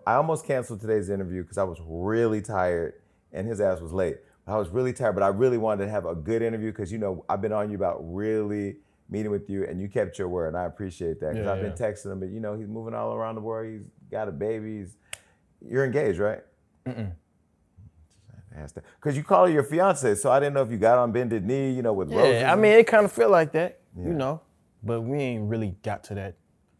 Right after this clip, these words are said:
Speaker 2: set point yet, you know, and really
Speaker 1: I can see it, though. Now
Speaker 2: Yeah.
Speaker 1: that I've sat with you and I've talked to you, your vibe and her vibe, I can see it.
Speaker 2: Yeah.
Speaker 1: And, and I, can I get invited to the wedding?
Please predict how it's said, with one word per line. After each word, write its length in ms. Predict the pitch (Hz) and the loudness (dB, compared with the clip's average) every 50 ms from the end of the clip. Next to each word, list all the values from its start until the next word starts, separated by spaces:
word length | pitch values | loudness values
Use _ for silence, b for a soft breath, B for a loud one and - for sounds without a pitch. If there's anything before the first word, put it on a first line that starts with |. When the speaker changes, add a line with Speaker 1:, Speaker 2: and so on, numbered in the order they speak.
| _ _ _ _ _ _ _ _ _ _ _ | _ _ _ _ _ _ _ _ _ _ _
Speaker 2:
set 320 | _ - - - 101 - - | _ -16 -10 -10 -10 -10 -10
point 260 | - 110 101 95 - | -8 -8 -8 -8 -8
yet, 260 | 95 90 90 92 92 - _ - | -10 -10 -8 -10 -12 -14 _ -14
you 100 | 98 92 | -12 -10
know, 240 | 92 92 92 92 90 | -10 -10 -10 -10 -10
and 180 | 87 87 87 | -10 -10 -10
really 360 | 92 98 95 95 90 87 87 87 _ _ _ | -10 -10 -10 -10 -10 -12 -14 -16 _ _ _
Speaker 1:
I 120 | - - 269 | -12 -10 -10
can 160 | - - 113 | -8 -10 -10
see 240 | - - - 151 117 | -10 -8 -6 -6 -6
it, 160 | 90 - - | -6 -6 -8
though. 260 | - 60 50 - - - _ _ - | -14 -14 -14 -16 -20 -20 _ _ -12
Now 180 | - 143 156 | -8 -4 -2
Speaker 2:
Yeah. 40 | 175 202 | -2 0
Speaker 1:
that 80 | 180 165 | 0 0
I've 140 | 160 147 | 0 -2
sat 280 | 131 - - 165 160 160 | -2 -2 -2 -2 -2 -2
with 160 | 160 156 147 | -4 -8 -8
you 60 | 156 | -6
and 60 | 139 123 | -4 -4
I've 140 | 117 104 | -4 -4
talked 320 | - - 143 139 139 - - | -4 -4 -2 -2 -4 -4 -8
to 80 | 151 | -10
you, 300 | 143 143 143 143 143 135 - - | -8 -8 -8 -8 -8 -10 -10 -8
your 160 | 107 123 135 | -6 -6 -6
vibe 360 | 127 123 135 135 131 117 110 | -4 -4 -2 -2 -2 -2 -4
and 80 | 110 117 | -6 -6
her 160 | 127 127 131 | -6 -6 -6
vibe, 220 | 123 120 127 120 - | -4 -4 -4 -4 -4
I 80 | - 139 | -4 -6
can 120 | 139 131 | -6 -8
see 180 | 120 - 143 135 | -10 -8 -6 -6
it. 180 | 107 78 - - _ _ _ 165 | -6 -6 -6 -10 _ _ _ -12
Speaker 2:
Yeah. 280 | 160 151 120 95 90 85 82 B B B B | -8 -6 -6 -6 -6 -8 -12 B B B B
Speaker 1:
And, 160 | - 107 110 - - | -10 -10 -10 -8 -6
and 240 | 131 120 117 113 - _ | -4 -4 -4 -6 -8 _
I, 120 | - 104 107 | 0 0 0
can 320 | - - 101 98 - 139 131 | -2 -4 -14 -10 -4 -2 -2
I 80 | 127 | 0
get 140 | 120 131 123 | 0 0 0
invited 240 | 117 113 113 110 104 | 2 2 2 2 2
to 80 | 104 | -2
the 80 | 98 95 | -4 -2
wedding? 340 | 92 95 87 80 73 - | -2 -2 -2 -2 -6 -12